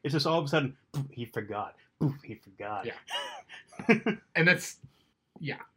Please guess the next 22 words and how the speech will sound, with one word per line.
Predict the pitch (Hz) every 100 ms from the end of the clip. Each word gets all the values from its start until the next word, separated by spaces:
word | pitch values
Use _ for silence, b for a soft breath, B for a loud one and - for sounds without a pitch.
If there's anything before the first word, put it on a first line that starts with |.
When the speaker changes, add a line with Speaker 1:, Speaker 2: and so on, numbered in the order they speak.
| _ _ _
Speaker 2:
it's | 233 -
really | 151 127 104
great. | - - -
Speaker 1:
Yeah, | 151 110 90 - -
it's, | 165
it's | 180 -
a | 190
really | 175 160
Speaker 2:
And, | 143
Speaker 1:
good | 127
Speaker 2:
and | 240
the |
Speaker 1:
movie. | 277
Speaker 2:
way | 247
he | 233
plays | - 160 156
with | 143 156
it | 156
in | 135
certain | - 175 180
scenes | 139 147 143 143 139
where | 131 120 113